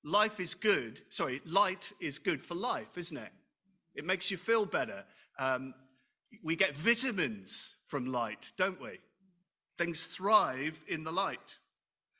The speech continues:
And that's true of God. We, we are made to thrive in the light of God's presence.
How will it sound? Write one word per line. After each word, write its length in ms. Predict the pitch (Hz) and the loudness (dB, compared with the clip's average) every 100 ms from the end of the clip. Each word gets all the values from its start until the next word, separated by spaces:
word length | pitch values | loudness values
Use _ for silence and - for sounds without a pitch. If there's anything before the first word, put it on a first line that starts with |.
| _ | _
And 80 | 220 | -4
that's 180 | 240 - | -2 -2
true 240 | 226 220 | 0 0
of 140 | 214 | 0
God. 440 | 226 277 233 127 104 - - - - | 0 0 0 -2 -8 -20 -20 -20 -4
We, 340 | 196 190 208 185 | 2 2 2 0
we 320 | 185 196 196 | 0 0 -2
are 140 | 180 175 | 0 0
made 600 | 190 269 165 135 151 - - | 2 2 2 0 -4 -8 -6
to 120 | 185 | -6
thrive 1000 | - - 202 240 247 147 135 214 214 - | -6 -12 -2 2 4 4 2 0 -2 -6
in 180 | 180 165 | -4 -2
the 80 | 160 | -2
light 420 | 165 190 202 - 202 | 0 -2 -2 -8 -12
of 140 | 160 | -8
God's 280 | 170 151 - | -4 -4 -6
presence. 800 | - 156 120 95 - - - | -4 -2 -2 -8 -12 -8 -8